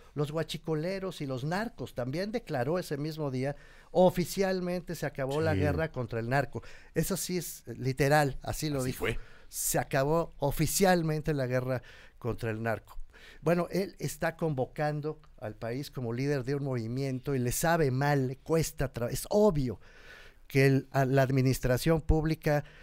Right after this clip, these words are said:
Speaker 1: no le gusta, que la tarea de gobierno cotidiano, las partes técnicas, el lenguaje incluso que debe usarse en ciertos casos,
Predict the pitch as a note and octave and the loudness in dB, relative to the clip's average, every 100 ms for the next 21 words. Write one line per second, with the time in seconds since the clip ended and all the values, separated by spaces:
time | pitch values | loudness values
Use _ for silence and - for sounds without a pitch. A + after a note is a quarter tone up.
0 | - - - B2 C3+ F3 E3 B2+ C3 - | -20 -20 -8 0 8 10 10 8 4 -2
1 | - - - - - - - - C3 C3 | -8 -18 -20 -20 -20 -20 -20 -6 2 4
2 | B2+ B2 A#2+ A2+ C3 C3+ E3 F3 D3 C3 | 6 6 4 2 2 4 4 2 0 2
3 | D#3 D#3+ D3+ A#2+ - A2+ C#3 D3 C#3+ A#2+ | 0 0 -4 -6 -6 -2 0 0 -2 -4
4 | - D3 - B2+ - F3 F3 B2+ A#2 A2+ | -2 -4 -2 -6 0 0 0 -4 -2 -6
5 | A2 A2+ A2+ A#2 C#3+ G3 - B2+ G#2+ - | -6 -4 -4 -4 -2 -2 -2 -8 -10 -10
6 | C3 C3+ - B2 B2+ C3 - C3+ B2+ C#3 | -12 -12 -10 -6 -6 -6 -6 -6 -6 -12
7 | E3+ B2 - - C#3 C#3 D3+ | -10 -10 -10 -14 -8 -8 -8